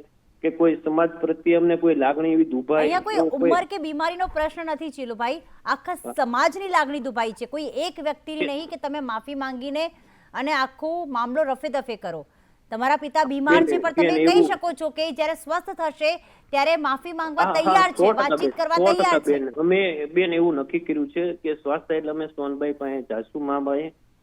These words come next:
Speaker 1: અને મા પાસે જઈને અમે દર્શન કરશું અને ત્યાં બધા સમાજને બી માફી માંગશું.
Speaker 2: ક્યારે જશો આપ?
Speaker 1: બેન, મારા બાપુજી થોડાક તબિયતમાં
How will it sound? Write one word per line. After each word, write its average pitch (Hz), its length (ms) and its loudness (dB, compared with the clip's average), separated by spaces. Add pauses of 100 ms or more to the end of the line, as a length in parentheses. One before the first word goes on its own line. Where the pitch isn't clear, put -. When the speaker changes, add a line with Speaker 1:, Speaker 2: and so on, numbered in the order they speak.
(100)
Speaker 1:
અને 143 180 2
મા 143 260 2
પાસે 151 220 0
જઈને 151 240 2
અમે 151 280 0
દર્શન 135 380 -4
કરશું 151 380 -2
અને 147 160 -2
ત્યાં 143 280 -2
બધા 143 200 0
સમાજને 143 400 -4
બી 160 120 -2
માફી 135 380 -4
માંગશું. 117 380 -8 (640)
Speaker 2:
ક્યારે 311 300 4
જશો 240 340 -6
આપ? 139 160 -6 (1120)
Speaker 1:
બેન, 160 160 2
મારા 151 220 0
બાપુજી 160 400 -2
થોડાક 151 320 -2
તબિયતમાં 151 680 -4